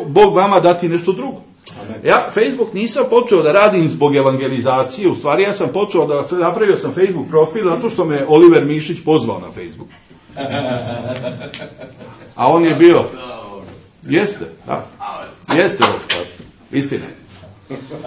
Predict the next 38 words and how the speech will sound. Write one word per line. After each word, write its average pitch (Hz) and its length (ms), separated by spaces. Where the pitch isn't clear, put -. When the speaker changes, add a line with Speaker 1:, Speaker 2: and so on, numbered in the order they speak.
Speaker 1:
I 135 60
ja 170 140
sam 175 160
mu 151 100
rekao, 156 260
znaš 156 120
šta 165 120
sam 156 140
mu 147 60
ja 135 120
rekao? 135 240
Ja 131 100
sam 147 140
mu 143 80
rekao, 165 380
„Ja 156 140
sam 143 220
star 143 320
za - 120
to.” - 200
A 120 160
onda 160 180
mi 156 100
on 185 160
odgovorio, 147 520
„Pa 180 100
nema 214 240
tu 196 80
starih 185 400
i - 20
mladih 165 380
ljudi, 165 200
to 170 100
je 156 80
za 139 80
svakoga 139 500
ko 107 80
hoće.” - 320